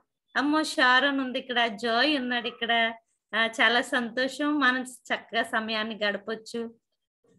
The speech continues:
అనేసి మరి మనం, మన వల్ల వాళ్ళకి, ఆ, అలాంటి ఫ్రీడమ్ ఉండాలన్నమాట. మరి హాని కలిగించే వరంగా మనం ఉండకూడదు. కానీ ఏం నేర్చుకున్నాం మనం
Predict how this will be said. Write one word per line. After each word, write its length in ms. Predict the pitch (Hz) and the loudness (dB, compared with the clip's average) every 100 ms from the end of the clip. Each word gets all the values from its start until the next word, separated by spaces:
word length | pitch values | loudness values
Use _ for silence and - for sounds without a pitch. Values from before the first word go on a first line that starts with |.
| _ _ | _ _
అనేసి 680 | 202 220 240 247 277 - - _ _ | -4 -2 -4 -2 -4 -4 -10 _ _
మరి 320 | 202 202 220 220 | -4 -2 -2 -2
మనం, 520 | 233 240 254 233 233 | 0 0 0 -4 2
మన 180 | 254 277 | 2 2
వల్ల 280 | 269 311 | 2 2
వాళ్ళకి, 680 | 330 277 269 277 269 262 - _ - | 4 2 0 -4 -4 -6 -10 _ -4
ఆ, 200 | 208 - | -2 0
అలాంటి 360 | 240 262 254 | 2 2 0
ఫ్రీడమ్ 560 | - - 311 302 285 240 | -4 -2 0 0 -2 -2
ఉండాలన్నమాట. 560 | 214 190 160 160 156 - - _ _ _ _ _ _ _ _ _ _ 208 | -6 -6 -8 -10 -16 -20 -20 _ _ _ _ _ _ _ _ _ _ -4
మరి 260 | 247 269 | 0 2
హాని 440 | 262 254 254 311 359 | 2 4 6 6 4
కలిగించే 540 | 311 269 277 262 269 | 2 2 0 -2 -2
వరంగా 420 | 233 220 226 349 | 0 0 0 -2
మనం 320 | 349 269 247 | 0 -2 -4
ఉండకూడదు. 500 | 233 220 - 220 196 | -6 -8 -6 -6 -6
కానీ 540 | 202 196 196 196 214 - _ _ | -6 -6 -4 -6 -8 -12 _ _
ఏం 180 | 226 285 | 0 2
నేర్చుకున్నాం 520 | 349 330 - 349 339 | 2 -2 -4 -2 0
మనం 280 | 330 330 | 0 0